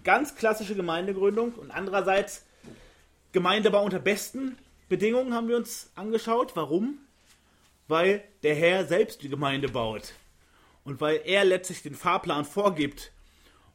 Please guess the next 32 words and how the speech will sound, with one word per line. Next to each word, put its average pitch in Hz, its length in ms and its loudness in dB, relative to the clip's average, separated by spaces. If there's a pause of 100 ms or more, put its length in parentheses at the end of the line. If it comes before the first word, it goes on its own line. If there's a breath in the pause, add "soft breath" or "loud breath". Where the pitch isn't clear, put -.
und 156 380 2
weil 151 340 2 (440)
wir 160 120 0
nicht 226 240 0
zurückgeworfen 160 640 0
sind 143 160 -6
darauf, 151 320 4
dass 156 200 -4
wir 170 100 0
Menschen 175 440 -6
halt 143 280 -4 (460 soft breath)
jetzt 147 180 -4
irgendwie 156 320 -4
was 143 180 -4
bauen 185 340 6
und 170 100 -4
mit 160 100 -6
psychologischen 196 840 0
Tricks - 400 -6
und 180 160 -6
Strategie 180 720 -6 (440 soft breath)
das - 180 -6
Ganze 180 340 -4
zustande 180 460 -6
bringen, 233 400 -4
sondern 214 300 -6
der 170 80 -2
Herr 160 180 -2
baut 208 240 0
selbst 226 220 4
seine 107 220 -6
Gemeinde. 90 460 -12